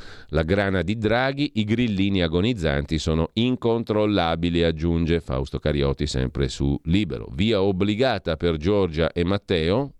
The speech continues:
eh, Matteo Salvini, "restare insieme",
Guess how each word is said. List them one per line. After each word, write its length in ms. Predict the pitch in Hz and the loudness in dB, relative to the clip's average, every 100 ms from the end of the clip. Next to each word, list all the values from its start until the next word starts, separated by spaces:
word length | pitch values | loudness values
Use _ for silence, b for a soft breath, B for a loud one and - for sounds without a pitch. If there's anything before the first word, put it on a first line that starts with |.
| - | -14
eh, 120 | - 69 | -6 -6
Matteo 340 | 55 - 65 | -4 -2 -2
Salvini, 460 | - 107 78 95 107 | 0 0 0 0 0
"restare 440 | 127 71 69 76 | -2 -2 -2 -2
insieme", 560 | 101 110 - 69 67 71 | -2 -2 -2 -2 0 -2